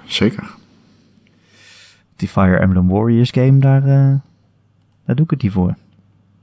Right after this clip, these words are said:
Speaker 1: Nee. Nog niet een beetje.
Speaker 2: Heb jij nog, eh, gokken voor, eh, Nintendo verder?
Speaker 1: Nee, Nintendo weet ik echt niet. Nee, ik zou, eh, nee.
Speaker 2: Ja, ze hebben natuurlijk altijd van die, van die series in het verleden die zomaar terug zouden komen. Een Star Fox of zo.
Speaker 1: Pff, Star Fox, ja.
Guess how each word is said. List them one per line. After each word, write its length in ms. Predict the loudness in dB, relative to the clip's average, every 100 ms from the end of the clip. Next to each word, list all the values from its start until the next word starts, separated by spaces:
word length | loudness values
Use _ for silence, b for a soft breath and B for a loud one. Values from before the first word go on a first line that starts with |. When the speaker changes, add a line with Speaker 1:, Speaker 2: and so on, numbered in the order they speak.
| _
Speaker 1:
Nee. 400 | 0 0 0 -10 -20 b b b b b b b -2
Nog 180 | -2 2
niet 180 | 2
een 80 | 4
beetje. 320 | 2 2 0 -8 -14 -20 -20 -20 -20 b b b
Speaker 2:
Heb 140 | -4
jij 140 | 0 4
nog, 240 | 4 4
eh, 120 | 2
gokken 360 | 2 2 2 0
voor, 340 | 2 4 4
eh, 220 | 4 4 4
Nintendo 500 | 4 4 4 6 6
verder? 240 | 4 4
Speaker 1:
Nee, 160 | 4 4
Nintendo 380 | 4 4 4 2
weet 160 | 2 0 -2
ik 60 |
echt 140 | -6 -8
niet. 200 | -10 -8
Nee, 360 | -2 0 -2 -6
ik 100 | -8
zou, 200 | -4 -4
eh, 580 | -6 -14 -16 -16 -16 -16
nee. 160 | -18 -18 _ _ _ b b b b b
Speaker 2:
Ja, 180 | 0 0
ze 60 |
hebben 180 | 0 -2
natuurlijk 280 | -2 -2 0
altijd 380 | 0 0 -2 0
van 160 | 2
die, 220 | 4 4 0 b b b b
van 180 | 0
die 80 | 2
series 500 | 2 2 2 2 2
in 80 | 0
het 100 | -2
verleden 500 | 0 2 4 4 2
die 120 | 2
zomaar 280 | 2 2 2
terug 240 | 0 -4 -4
zouden 220 | -4 -2
komen. 340 | 0 0 2
Een 80 | 2
Star 300 | 0 -4 -6
Fox 320 | -8 -14 -12
of 80 | -10
zo. 380 | -4 -4 -4 -8
Speaker 1:
Pff, 800 | -4 -2 0 -2 -2 -2 -4 -4
Star 440 | -4 -4 -2 0 0
Fox, 440 | -2 -10 -8 -6
ja. 280 | -2 0 -2